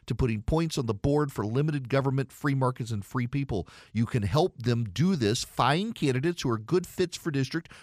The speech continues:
who are more conservative than the candidates who are already there, who can win. You can help them.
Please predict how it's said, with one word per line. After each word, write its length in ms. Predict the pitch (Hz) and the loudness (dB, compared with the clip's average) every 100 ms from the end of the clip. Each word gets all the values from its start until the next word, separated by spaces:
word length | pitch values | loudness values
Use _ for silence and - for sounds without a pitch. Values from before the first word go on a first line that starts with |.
| - | 0
who 120 | 151 | 4
are 80 | 143 | 6
more 240 | 143 180 | 4 2
conservative 720 | - 165 - 175 170 165 180 | 2 -2 0 2 2 2 0
than 140 | 156 131 | 0 0
the 80 | 127 | 0
candidates 460 | 156 156 151 143 | 0 0 0 -2
who 100 | 151 | 0
are 80 | 147 | 2
already 240 | 143 131 | 2 2
there, 220 | 127 131 135 | 2 2 2
who 120 | 147 | 2
can 300 | - 151 147 | 0 0 0
win. 400 | 165 175 147 107 | 0 0 0 0
You 100 | 117 | -2
can 160 | 135 | 0
help 280 | 127 165 - | 0 0 0
them. 200 | 131 117 | -2 -2